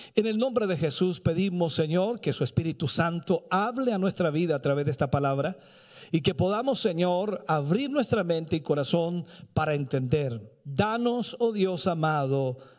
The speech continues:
de tu palabra hoy, en el nombre de Jesús. Amén y amén, Señor. Fuerte ese aplauso de alabanza al Señor.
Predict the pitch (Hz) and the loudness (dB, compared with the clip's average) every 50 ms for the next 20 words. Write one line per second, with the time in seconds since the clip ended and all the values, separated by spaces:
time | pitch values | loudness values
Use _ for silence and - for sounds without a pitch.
0 | _ _ - 127 120 - 160 147 - 151 147 151 147 147 143 139 135 139 143 143 | _ _ -2 -2 0 0 -2 0 0 0 2 2 2 2 2 2 2 2 2 2
1 | 135 131 127 127 123 131 127 131 131 139 160 190 202 196 190 226 220 196 185 180 | 0 0 0 0 0 0 0 0 2 2 0 0 0 0 0 0 0 0 -2 -2
2 | - 247 208 - - 139 123 120 120 117 107 - - - _ - 123 131 139 180 | -2 -2 -4 0 -2 -2 0 0 -2 -4 -6 -8 -12 -12 _ -6 -2 0 0 0
3 | 196 185 185 196 180 - - - - - - - - - _ - 160 175 175 170 | 0 0 -2 -4 -6 -8 -16 -20 -20 -20 -20 -20 -20 -12 _ 0 0 2 2 0
4 | 160 151 151 151 151 165 165 151 147 131 - - 156 135 127 131 123 120 110 - | 0 -2 0 0 0 0 0 0 -2 -2 0 0 0 0 2 0 0 0 0 0
5 | - 190 190 180 - - 185 175 - - 185 156 - - 185 196 202 196 165 - | 0 0 0 -2 0 0 0 0 2 0 0 0 0 0 0 2 0 -2 -2 0
6 | - 170 165 185 190 185 175 175 180 180 160 - 175 156 143 120 160 147 156 185 | 0 0 2 2 0 0 0 0 -2 -2 0 0 0 0 2 0 0 2 2 0
7 | 202 214 208 220 208 | 0 0 -2 -4 -6